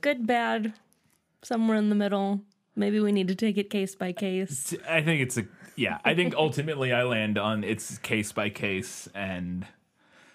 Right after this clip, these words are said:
Speaker 2: <laughs> and it's super complicated. Um, because there is, I think there is, there, there is even, I think, an argument to be made that something could be immoral.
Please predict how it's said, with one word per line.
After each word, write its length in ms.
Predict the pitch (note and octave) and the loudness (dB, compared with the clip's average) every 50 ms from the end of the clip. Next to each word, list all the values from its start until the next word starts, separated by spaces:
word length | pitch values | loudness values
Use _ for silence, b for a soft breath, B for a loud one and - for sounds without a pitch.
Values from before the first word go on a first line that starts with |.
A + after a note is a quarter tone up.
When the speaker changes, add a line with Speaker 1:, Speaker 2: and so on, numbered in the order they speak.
| B B B B B B B B B B | B B B B B B B B B B
Speaker 2:
<laughs> 40 | B B B B B B B B B B B F#3+ F#3 F3 - - - _ - | B B B B B B B B B B B -10 -10 -12 -14 -18 -20 _ 0
and 240 | D#3 D#3 D3+ B2+ A#2+ | 0 2 2 0 -2
it's 140 | - - | -4 -4
super 480 | - - F#3 C#3 - C#3 A#2 - A2 G#2+ | -6 -6 -6 -2 -2 -2 -2 -2 -4 -8
complicated. 880 | G#2+ - G2+ F2+ E2+ E2 F2 F2 - - D2 C2+ D2 D2+ D2 F2+ A2 B B B B B B B B B B B - | -6 -6 -6 -6 -6 -8 -10 -12 -12 -12 -14 -12 -12 -12 -10 -10 -10 B B B B B B B B B B B -6
Um, 380 | - F#2+ F#2 F2+ F2+ F#2 G2 | -4 -2 -2 -2 -4 -4 -2
because 320 | G2+ A2 A2 - C#3 C3 - | -2 -2 0 2 2 2 4
there 180 | D3+ D3+ D#3+ | 4 4 4
is, 220 | F3+ G3 F#3 F#3 - - | 4 4 2 2 2 2
I 100 | E3+ E3+ | 2 2
think 200 | E3+ B3 A#3+ A#3 | 2 -2 2 4
there 180 | A3+ G3+ G3 | 4 4 6
is, 260 | G#3 A3+ G3+ F#3+ - | 4 2 2 0 0
there, 320 | D#3 D#3+ E3+ E3+ D#3+ D#3 E3+ | 2 2 2 2 2 0 4
there 180 | D#3+ E3 E3+ F#3 | 4 6 6 6
is 140 | A3 A3+ A3+ | 2 2 2
even, 240 | A#3 A3+ A3 F#3+ E3+ | 2 4 2 2 2
I 180 | D3+ - B2+ B2+ | 0 0 0 0
think, 340 | C#3 E3 D3+ B2+ - - - | 0 0 -2 -4 -8 -10 -4
an 140 | B2 B2+ B2 | -2 0 2
argument 400 | B2 A#2+ B2 A#2+ A2+ A2+ A2 G#2 | 2 2 2 2 2 0 -2 -2
to 80 | - | 0
be 100 | A2 G#2+ | 0 0
made 240 | A2 B2+ C#3 C#3+ A#2+ | 0 0 0 0 -2
that 120 | G#2+ G#2 - | -2 -2 0
something 280 | C#3+ C#3 B2+ C3 B2 A#2+ | -2 0 0 -2 -2 0
could 180 | - A#2+ G#2+ | 0 0 2
be 300 | A2 A#2 A2 G#2+ G#2+ A2 A#2 | 2 2 2 2 2 0 0
immoral. 800 | B2 B2 A#2+ A#2 A#2+ C3+ D3 D3+ D#3 D3 D3 C#3 C3+ C3 C3 | 0 2 2 2 2 2 2 2 2 2 0 0 -2 -2 -6